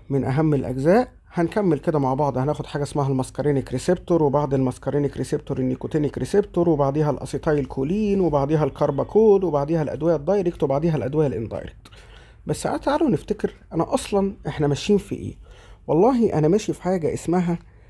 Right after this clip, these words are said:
النيرفس سيستم، وقسمت النيرفس سيستم ده نوعين،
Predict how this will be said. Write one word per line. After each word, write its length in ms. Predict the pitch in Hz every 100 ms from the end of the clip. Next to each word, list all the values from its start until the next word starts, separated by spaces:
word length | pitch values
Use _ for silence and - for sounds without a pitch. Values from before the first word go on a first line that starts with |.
| - -
النيرفس 680 | 131 117 131 165 147 143 -
سيستم، 480 | - - - 113 135 - - - - - -
وقسمت 520 | - - - 196 151
النيرفس 500 | 143 156 143 127 -
سيستم 320 | 151 - 127
ده 100 | 131
نوعين، 440 | 151 160 190 170